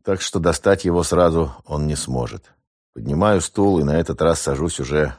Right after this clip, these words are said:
обычным образом. «Оклемался? Ты зачем моих бойцов взорвать хотел?» «Приказ. Никто не должен рассказать о том, что тут видел».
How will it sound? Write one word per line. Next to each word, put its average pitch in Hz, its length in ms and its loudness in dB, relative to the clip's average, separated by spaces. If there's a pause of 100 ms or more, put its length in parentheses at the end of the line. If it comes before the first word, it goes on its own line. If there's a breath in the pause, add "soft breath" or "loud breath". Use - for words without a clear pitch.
обычным 60 560 -8
образом. - 540 -12 (400)
«Оклемался? 85 720 0 (400)
Ты 80 80 -6
зачем 92 320 2
моих 95 260 4
бойцов 87 460 2
взорвать 85 420 4
хотел?» 60 460 -8 (600)
«Приказ. 87 560 0 (320)
Никто 71 300 -4
не 95 120 4
должен 87 300 2
рассказать 80 480 0
о 71 40 0
том, 92 220 0
что - 180 -6
тут 76 200 -4
видел». 62 340 -6